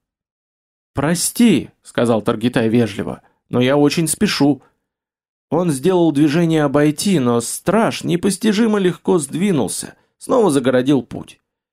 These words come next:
Таргитай с неохотой потащил из ножен меч, не представляя, как сражаться — стоя на крохотном уступчике. «Погодь, это тебе надо с мраком,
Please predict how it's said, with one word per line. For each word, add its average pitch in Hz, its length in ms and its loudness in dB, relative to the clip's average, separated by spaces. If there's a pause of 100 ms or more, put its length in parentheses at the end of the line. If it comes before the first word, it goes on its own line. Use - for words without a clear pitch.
(380)
Таргитай 131 520 0
с - 80 -4
неохотой 143 480 0
потащил 143 540 0
из 127 80 0
ножен 143 380 0
меч, 147 420 -2 (120)
не 170 120 -2
представляя, 185 640 0
как 120 180 -2
сражаться — 131 720 -2 (300)
стоя 156 500 0
на 127 160 -2
крохотном 135 500 -2
уступчике. - 640 -4 (880)
«Погодь, 160 640 0 (560)
это 135 260 -2
тебе 175 280 0
надо 180 280 2
с 175 80 -4
мраком, 143 520 0